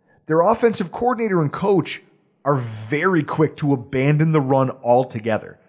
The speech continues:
which seems like a terrible idea because that lets defensive coordinators key in on what is the strength of your team in that passing attack. I mean, Chris, if you're a, if, Chris, if you are an offensive coordinator, and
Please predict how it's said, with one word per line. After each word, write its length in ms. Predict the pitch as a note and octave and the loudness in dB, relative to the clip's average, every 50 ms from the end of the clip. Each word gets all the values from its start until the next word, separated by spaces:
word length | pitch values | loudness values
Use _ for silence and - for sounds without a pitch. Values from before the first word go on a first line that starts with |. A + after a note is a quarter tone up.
| _ _ _ _ _ | _ _ _ _ _
which 240 | - D#3 F3+ A3 - | -2 0 0 0 0
seems 420 | - - - - A#3 D4 D#4+ D4+ A#3+ | -2 -6 -6 -6 -6 -6 -4 -2 -2
like 120 | A3+ A3+ | -2 -2
a 60 | F3+ | -2
terrible 540 | - - - - B3 A#3+ B3+ A#3+ G#3 A3 G#3+ | -6 -8 -6 -4 0 2 2 4 4 4 4
idea 480 | G3 F#3+ F3 G3+ C#4 D#4 - - - - _ _ _ _ _ _ _ _ - | 2 2 0 -2 -2 -2 -2 -4 -6 -10 _ _ _ _ _ _ _ _ -8
because 220 | C#3+ F#3 F#3 G3+ E3 | -4 -2 -2 0 0
that 260 | A#3 C4+ C4 - - | 0 0 0 -2 -4
lets 240 | E3 F#3+ A#3+ - - | -2 -2 -2 -2 -4
defensive 500 | D#3+ D3+ G3 G#3+ G#3+ A3+ G3+ F3 F#3 D3+ | -6 -4 -4 -4 -6 -8 -10 -12 -12 -14
coordinators 600 | - - G3+ A#3 B3 B3 G#3+ E3+ D#3 C#3+ - - | -10 -6 -6 -6 -6 -6 -6 -4 -4 -6 -6 -8
key 380 | - - - A3 G#3 F#3 F#3 G3+ | -12 -12 -10 -10 -8 -8 -8 -8
in 200 | G#3 G3+ F3+ D#3 - - - | -6 -6 -6 -6 -8 -10 -10
on 480 | B2+ C#3 D3+ E3 E3 D#3 D3+ C#3 B2+ | -8 -6 -2 -2 0 -2 -2 -4 -6
what 200 | A2+ C3 D#3+ D#3 | -2 0 0 0
is 220 | D#3+ E3 D#3 C#3+ A#2+ | 0 -2 -4 -4 -6
the 100 | - B2+ | -8 -10
strength 420 | - - - - D3+ D3 C#3+ D3 C#3 | -10 -10 -10 -8 -8 -8 -8 -8 -10
of 100 | B2+ A#2+ | -10 -8
your 100 | A2+ A2 | -10 -10
team 560 | - - - A3+ A3 F3+ D#3 D3 C#3+ - - _ _ _ _ | -10 -12 -12 -8 -6 -2 -2 -2 -2 -4 -8 _ _ _ _
in 160 | - F3 F3 | -4 -2 0
that 220 | F#3 F3 E3+ - - | 2 2 2 2 0
passing 400 | - - A#3+ C4 C4 - E3 B2 | -4 -4 -2 -2 -2 -2 -4 -6
attack. 360 | A2+ - F2+ - - - _ _ _ _ _ _ _ _ _ _ _ _ _ _ _ _ _ _ _ _ _ _ _ _ _ _ _ _ _ _ _ _ _ _ _ - | -8 -10 -12 -14 -14 -18 _ _ _ _ _ _ _ _ _ _ _ _ _ _ _ _ _ _ _ _ _ _ _ _ _ _ _ _ _ _ _ _ _ _ _ -12
I 40 | F3+ | -10
mean, 120 | G3 - | -10 -6
Chris, 300 | - C#4+ A#3+ - - - - _ _ _ _ _ _ - | -2 0 0 0 -2 -4 -14 _ _ _ _ _ _ -6
if 160 | F#3+ E3 D#3 | -6 -6 -4
you're 260 | E3 G3+ C#4+ D#4 D4 | -4 -4 -2 -2 -2
a, 100 | A3+ D#3 C#3+ - - | -4 -6 -10 -14 -14
if, 480 | G3 F3+ E3 D#3+ F3+ F#3 - - - | -12 -12 -10 -10 -10 -12 -12 -14 -20
Chris, 280 | - - C4 B3 - - | -14 -8 -6 -6 -4 -4
if 120 | E3 D3 | -6 -6
you 340 | D3 D3 D3+ F3 A3 A#3+ B3+ C4 | -6 -6 -6 -4 -2 0 2 2
are 180 | B3+ A#3+ A3 | 2 2 2
an 140 | F3+ D#3+ C#3+ - - - | 0 -2 -4 -8 -6 -2
offensive 500 | D3 D#3+ F3 - F#3+ F3 D#3 - C#3+ C3+ | 0 0 0 0 -2 -6 -6 -6 -8 -6
coordinator, 460 | - C3+ C3+ B2+ A#2 G#2+ F#2+ F2+ E2 | -4 -2 -2 -2 -2 -4 -8 -10 -10
and 300 | - - A2+ B2 A#2+ G#2+ | -12 -14 -14 -16 -16 -16